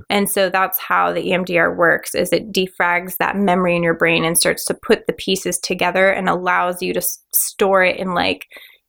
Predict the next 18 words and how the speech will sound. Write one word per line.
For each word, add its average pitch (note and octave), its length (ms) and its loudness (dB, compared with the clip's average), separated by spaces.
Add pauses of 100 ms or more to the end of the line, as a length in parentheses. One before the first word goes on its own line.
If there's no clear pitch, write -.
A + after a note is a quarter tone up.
like, G3 200 2
way E3+ 180 4
back - 300 -4
in F#3+ 160 0
there. D#4+ 340 4
Because A#3 240 4
what's G3 180 -4
happening A3 480 0
with, F#3 140 0
like, F3 180 0
P F#3+ 160 -2
T F#3 140 -2
S F3 140 -2
D F#3 120 -2
and D#3 120 -2
trauma G#3 640 0
is F3+ 240 -2
that, F3 380 0